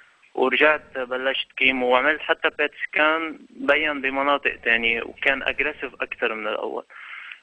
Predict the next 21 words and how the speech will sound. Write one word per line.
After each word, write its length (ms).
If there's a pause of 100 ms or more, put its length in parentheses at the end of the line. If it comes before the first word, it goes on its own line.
(180)
هلا 220
اخذت 320 (120)
كذا 280
رجمن، 720
آه، 460 (460)
كيموثيرابي، 760
بس 200 (400)
ولا 200
واحد 420
نفع. 360 (1120)
دكتور 320
عم 140
بيقول 180
لي 80
هلا 300
نحن، 200
يعني، 280
we, 400
we 140
can't 340
do 120